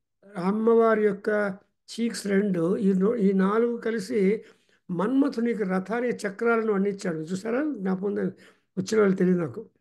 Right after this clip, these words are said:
See, మన్మథుడి రథానికి బలం వచ్చింది అంటే నీ రెండు చీక్స్, నీ రెండు కమ్మలు కలిసి అవి కూడా వజ్-, అవి చక్రాలు అయిపోయి మూమెంట్కి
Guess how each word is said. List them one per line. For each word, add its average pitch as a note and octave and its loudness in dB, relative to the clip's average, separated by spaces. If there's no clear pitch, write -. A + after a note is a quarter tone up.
See, G#3 2
మన్మథుడి G#3+ 2
రథానికి A3 0
బలం F#3+ -2
వచ్చింది G3 -2
అంటే A3 -2
నీ F#3+ 4
రెండు F#3+ 2
చీక్స్, B3+ -2
నీ G#3 6
రెండు F#3+ 6
కమ్మలు A3 0
కలిసి G#3 0
అవి G#3 0
కూడా G#3 2
వజ్-, E3+ -4
అవి G#3+ 2
చక్రాలు A3+ 0
అయిపోయి G3+ 2
మూమెంట్కి G#3 -2